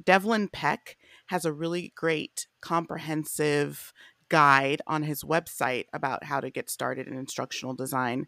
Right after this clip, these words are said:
The biggest thing is deciding how to invest in your foundational education, I think. So there are boot camps now.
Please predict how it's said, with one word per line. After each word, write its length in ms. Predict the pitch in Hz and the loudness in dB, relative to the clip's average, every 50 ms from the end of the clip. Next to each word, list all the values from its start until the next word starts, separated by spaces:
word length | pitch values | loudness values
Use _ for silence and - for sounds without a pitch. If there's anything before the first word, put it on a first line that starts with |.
| - _ | -8 _
The 340 | - 175 165 190 190 180 175 - | -10 0 4 6 6 6 6 6
biggest 340 | - 220 247 269 254 - - | 6 6 8 6 6 4 2
thing 340 | - 185 180 175 170 170 160 | 4 4 6 6 6 6 4
is 260 | - - 156 160 - | 2 2 0 0 0
deciding 800 | - 160 156 - - 156 156 160 151 156 151 151 151 151 151 - _ _ | -2 -2 -2 4 6 6 6 8 6 6 4 4 2 2 0 -4 _ _
how 360 | - - 185 185 185 185 190 | -2 4 8 8 8 8 8
to 220 | - - - 185 | 4 0 0 2
invest 600 | 165 160 151 135 147 143 147 151 - - - - - | 2 2 2 4 4 4 4 4 2 -2 -4 -4 -2
in 140 | 147 151 151 | 0 2 2
your 340 | 143 139 131 135 135 131 139 | 4 4 4 4 4 2 0
foundational 800 | - - 131 131 139 135 135 135 143 - - - 135 131 123 | 0 2 2 4 4 4 4 2 2 2 2 2 2 2 2
education, 840 | - 131 131 - 131 - - 147 127 135 - - 107 87 123 123 - - - | 2 0 -2 -4 -6 -8 -6 -4 -2 -2 0 0 0 0 -2 -4 -4 -4 -6
I 60 | 143 | -6
think. 440 | - - 127 110 95 - - - - - - - - - - | -4 -2 -2 -2 -2 -4 -6 -12 -20 -20 -20 -20 -20 -18 -10
So 220 | - - - 170 160 | -2 2 4 4 6
there 160 | 156 156 147 | 6 6 6
are 100 | 147 147 | 6 4
boot 280 | - - 175 180 - - | 6 4 4 4 4 0
camps 420 | - 156 143 135 117 - - - | 0 2 2 2 2 0 0 0
now. 440 | - 135 131 143 151 175 208 226 | 2 2 2 2 2 0 -2 -4